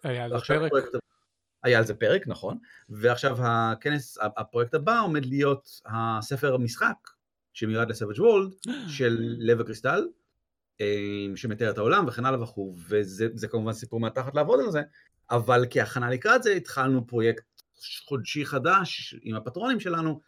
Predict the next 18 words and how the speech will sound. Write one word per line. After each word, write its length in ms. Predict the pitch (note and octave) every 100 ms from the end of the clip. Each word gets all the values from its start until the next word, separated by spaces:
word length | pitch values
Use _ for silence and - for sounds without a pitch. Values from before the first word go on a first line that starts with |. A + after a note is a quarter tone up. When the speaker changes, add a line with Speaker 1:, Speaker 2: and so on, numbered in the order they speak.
| _ -
Speaker 2:
שכל 220 | B2+ -
חודש 280 | A#2+ B2+ B2
אנחנו 160 | A2+
מוצאים 260 | A2 - A#2
פיסת 220 | A2 A2
תוכן 220 | G3+ G#3+ G3+
חדשה 360 | F3 E3 D#3
על 60 | C3+
בסיס 480 | A2 A#2+ A#2 - _ _ _ _
מה 100 | A2+
שהם 200 | A2 A2+
עושים, 340 | B2 B3+ A#3 D3 C3
ו-, 60 | E3+ E3+
ואני 200 | F3+ G3
מעסיק 300 | G#3 - A#3+
את 40 |
עצמי 220 | F#3+ - A#2+
בקיצור. 500 | G#2 G#2 - A2